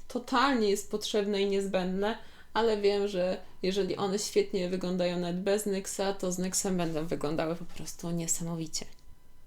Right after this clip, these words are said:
Najlepiej chyba będzie, jak nałożę go jednak palcem. Bardzo ładny odcień, raz się błyszczy na złoto, a raz na różowo.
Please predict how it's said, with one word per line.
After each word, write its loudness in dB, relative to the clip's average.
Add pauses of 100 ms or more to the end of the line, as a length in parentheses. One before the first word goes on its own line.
(1900)
Najlepiej 4
chyba 2
będzie, 2
jak -2
nałożę 0
go -4
jednak -6
palcem. -4 (2500)
Bardzo 6
ładny 6
odcień, 2
raz 4
się 2
błyszczy 2
na 4
złoto, 4
a 4
raz 0
na -2
różowo. -2